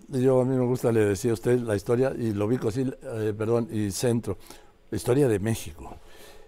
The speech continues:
Ahora, el, la historia va a correr con una velocidad igual de los avances, doctor, la historia, el día a día, ¿o cree usted que mantendrá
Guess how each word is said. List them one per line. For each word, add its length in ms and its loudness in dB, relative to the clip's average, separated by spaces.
Ahora, 420 4
el, 680 4
la 80 2
historia 440 -2
va 100 -2
a 40 -6
correr 360 -2
con 200 -4
una 220 -4
velocidad 760 -2
igual 640 2
de 140 2
los 220 0
avances, 560 -2
doctor, 480 -2
la 200 2
historia, 460 4
el 120 0
día 280 4
a 60 4
día, 360 2
¿o 400 6
cree 180 2
usted 340 2
que 120 2
mantendrá 760 0